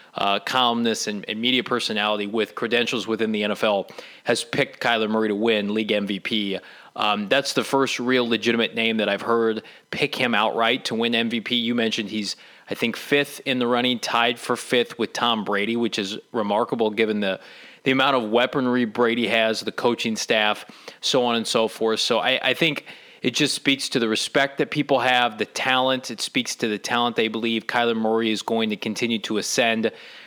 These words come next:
within this league. But, you know, I think we, we need to caution our optimism just a little bit. Um, for every Carson Wentz or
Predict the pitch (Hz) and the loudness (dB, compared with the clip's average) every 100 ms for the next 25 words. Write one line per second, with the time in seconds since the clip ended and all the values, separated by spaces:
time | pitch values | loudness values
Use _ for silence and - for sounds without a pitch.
0 | - 120 123 131 135 - 139 139 139 143 | -6 -2 0 0 0 0 2 2 2 -4
1 | - - - - _ - 147 - 156 139 | -16 -20 -20 -20 _ 0 0 -2 -2 2
2 | 143 151 147 143 131 135 135 139 - 156 | 2 4 2 4 2 2 2 2 2 4
3 | 156 147 147 131 135 139 131 123 113 113 | 4 2 2 4 4 2 2 0 0 -2
4 | 123 - 127 151 139 113 101 - - - | -2 0 0 0 2 2 0 -4 -6 0
5 | 110 104 107 - - 123 131 135 151 143 | 0 0 -4 -8 -2 2 2 2 2 2
6 | 143 - _ - 143 147 - 135 127 123 | 0 -6 _ 0 2 2 0 2 2 4
7 | 123 120 - - 113 104 101 95 | 2 0 -4 -4 -2 0 0 -2